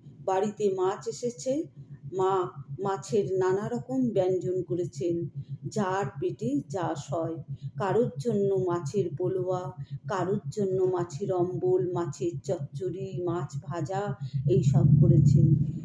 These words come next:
যেটি যার ভালো লাগে, যেটি যার পেটে সয়, বুঝলে?" মাস্টার বললেন, "আগে হ্যাঁ।" ওম শান্তি। আজ কথামৃতের এইটুকু অংশ।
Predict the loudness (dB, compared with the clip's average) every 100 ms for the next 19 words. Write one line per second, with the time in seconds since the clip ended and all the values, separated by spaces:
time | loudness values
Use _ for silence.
0 | -8 2 2 2 -6 -8 -8 -6 -6 -8
1 | -6 -2 -2 -2 -2 -4 -4 -8 -10 -10
2 | -2 0 0 0 -2 0 -2 -2 -6 -10
3 | -10 -10 -12 -8 -8 -8 -10 -10 -6 -4
4 | -6 -12 -20 -20 -20 -8 -2 -2 -4 -12
5 | -8 -6 -4 -6 -8 -12 -16 -20 _ _
6 | -8 -4 -4 -4 -10 -12 -14 -14 -16 -20
7 | _ _ _ _ _ _ _ _ _ _
8 | _ _ 0 4 4 2 -4 -6 -8 -8
9 | -6 -4 -6 -10 -8 -8 -10 -20 _ _
10 | _ _ _ _ _ _ -6 -4 -4 -6
11 | -8 -8 -4 -2 -2 -2 -4 -4 -4 -6
12 | -10 -8 -6 -6 -10